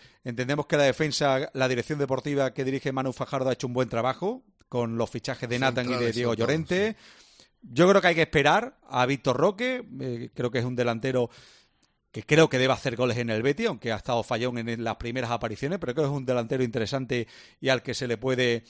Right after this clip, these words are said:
Speaker 1: esperar. Y luego en el fichaje de Giovanni Lo Celso, este es un fichaje de club, ¿eh?
Speaker 2: Hmm.
Speaker 1: O sea,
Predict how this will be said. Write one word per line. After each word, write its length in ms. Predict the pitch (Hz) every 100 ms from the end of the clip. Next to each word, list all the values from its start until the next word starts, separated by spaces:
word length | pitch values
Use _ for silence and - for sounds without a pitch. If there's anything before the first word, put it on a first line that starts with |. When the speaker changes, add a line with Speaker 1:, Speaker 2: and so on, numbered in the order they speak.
| - - _
Speaker 1:
esperar. 440 | 127 - 127 143
Y 40 | 156
luego 200 | 120 135
en 60 |
el 120 | 143 120
fichaje 380 | - 110 123
de 120 | - -
Giovanni 220 | 120 123
Lo 120 | 117
Celso, 360 | - 127 160 -
este 200 | 165 170
es 40 |
un 80 | 147
fichaje 360 | - - 135 120
de 100 | 113
club, 240 | 101 87
¿eh? 160 | 113 175 _ _
Speaker 2:
Hmm. 120 | 82
Speaker 1:
O 40 | 80
sea, 240 | 120 101